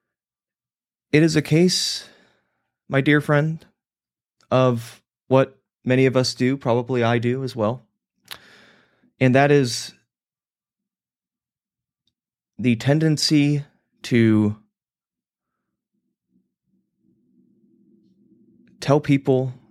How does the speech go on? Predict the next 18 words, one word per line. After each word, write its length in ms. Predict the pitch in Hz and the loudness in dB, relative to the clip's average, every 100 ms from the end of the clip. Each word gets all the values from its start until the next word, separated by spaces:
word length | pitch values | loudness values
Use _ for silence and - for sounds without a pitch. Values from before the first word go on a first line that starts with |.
| _ _ _ _ _ | _ _ _ _ _
to 120 | - 101 | -12 -10
do 540 | 110 127 135 135 131 - | 0 2 4 2 -4 -2
what 180 | 113 | -2
you 120 | 87 95 | 0 -2
say, 540 | - 113 92 85 104 _ _ _ _ _ _ | 0 2 2 0 -4 _ _ _ _ _ _
but 160 | 98 - | -2 0
not 340 | 98 107 - - _ - | 2 2 0 -8 _ -18
do 400 | - 101 92 92 - _ - | -4 -2 0 -4 -10 _ -8
what 160 | - 82 | -4 0
you 100 | 95 | 0
actually 400 | 92 - 85 87 | 0 -2 -4 -4
do. 240 | 76 62 - _ _ _ _ _ _ _ _ _ _ _ _ | -4 -6 -10 _ _ _ _ _ _ _ _ _ _ _ _
And 500 | - 113 117 113 110 107 _ _ _ _ _ _ | -2 4 4 4 0 -6 _ _ _ _ _ _
quite 240 | - 123 - | -2 0 0
frankly, 580 | 123 127 117 90 95 - _ _ _ _ _ _ _ _ _ _ _ _ _ _ _ _ _ _ _ _ _ _ _ - | 0 0 0 -2 -2 -10 _ _ _ _ _ _ _ _ _ _ _ _ _ _ _ _ _ _ _ _ _ _ _ -4
this 240 | 113 117 | -2 0
author 420 | 113 117 123 123 | 2 2 0 -2
and 300 | 127 110 123 | -2 -6 -8